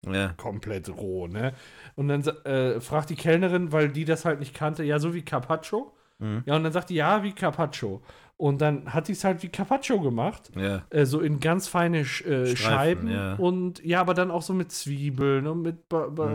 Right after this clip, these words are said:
Speaker 1: Mhm.
Speaker 2: Basilikum und so ein
Speaker 1: Mhm.
Speaker 2: Zeug. Hat die sich dann noch voll drüber aufgeregt.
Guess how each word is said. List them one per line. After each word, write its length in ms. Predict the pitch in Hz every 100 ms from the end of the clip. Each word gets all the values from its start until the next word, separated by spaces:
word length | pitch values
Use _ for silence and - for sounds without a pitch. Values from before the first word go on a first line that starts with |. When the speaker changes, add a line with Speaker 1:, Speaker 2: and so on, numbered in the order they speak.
| -
Speaker 1:
Mhm. 40 |
Speaker 2:
Basilikum 680 | 165 165 160 143 131 - 139
und 140 | 135 127
so 80 | 127
ein 60 |
Speaker 1:
Mhm. 60 | 117
Speaker 2:
Zeug. 180 | 127 127 - -
Hat 180 | 147 151
die 60 |
sich 160 | 147 147
dann 160 | 135 123
noch 80 | -
voll 180 | 117
drüber 200 | 107 107
aufgeregt. 580 | 123 151 110 92 90 -